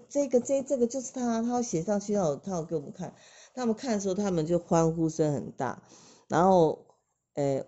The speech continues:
我，我就要跟他讲说，“你看完就要给我心得，哦，没有心得的话就要罚钱。”然后他们，呃，他们每个人都跟我讲说，“我们心得就是共同一个心得，就是我们一直把你当男生，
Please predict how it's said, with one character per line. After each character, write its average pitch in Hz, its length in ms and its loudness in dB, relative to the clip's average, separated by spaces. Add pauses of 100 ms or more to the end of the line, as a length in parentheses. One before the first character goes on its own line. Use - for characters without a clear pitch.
我， 147 140 -2
我 151 240 -2
就 202 160 8
要 190 160 6
跟 170 160 2
他 165 80 6
讲 143 200 -4
说 143 140 -4
，“你 135 80 -4
看 156 220 -2
完 123 120 -2
就 127 80 -4
要 139 60 0
给 131 140 -4
我 123 80 0
心 127 340 -8
得， - 300 -10 (400)
哦， 127 280 -6 (280)
没 185 100 0
有 185 100 6
心 170 240 2
得 151 120 2
的 139 80 0
话 135 260 -2
就 - 160 -2
要 143 80 2
罚 90 300 -8
钱。” - 240 -16 (600)
然 160 160 -2
后 170 120 0
他 170 160 -2
们， 147 340 -2
呃， 135 260 -8
他 165 200 -6
们 156 120 -2
每 143 220 0
个 147 140 2
人 139 160 0
都 139 40 -10
跟 151 120 0
我 143 40 0
讲 135 220 -10
说 120 260 -10 (760)
，“我 - 60 -6
们 147 140 2
心 180 220 0
得 151 120 4
就 156 140 -4
是 151 160 -4
共 165 260 2
同 131 220 -4
一 127 40 -6
个 131 120 -4
心 135 280 -8
得， - 200 -14 (260)
就 - 80 -6
是 139 240 -10 (160)
我 151 100 -2
们 170 200 0
一 269 80 2
直 175 160 -2
把 165 160 0
你 139 100 0
当 131 180 -6
男 98 220 -8
生， 82 220 -10